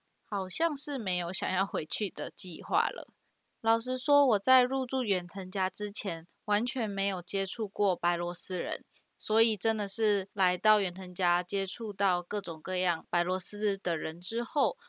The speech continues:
我才慢慢的去了解这个国家。诶，刚刚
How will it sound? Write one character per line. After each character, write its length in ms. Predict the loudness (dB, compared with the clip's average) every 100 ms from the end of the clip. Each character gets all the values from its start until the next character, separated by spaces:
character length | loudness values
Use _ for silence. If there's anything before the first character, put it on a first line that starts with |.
| _
我 160 | -8 -8
才 160 | -6
慢 160 | -4 -2
慢 160 | -2
的 120 | -4 -6
去 160 | -4
了 200 | -2 -2
解 160 | -6 -10
这 140 | -10
个 100 | -12
国 280 | -12 -10 -10
家。 320 | -6 -6 -6 -10 _ _ _ _ _ _
诶， 200 | -4 -4 _ _
刚 220 | -4 -2
刚 520 | 0 0 -2 -6 -10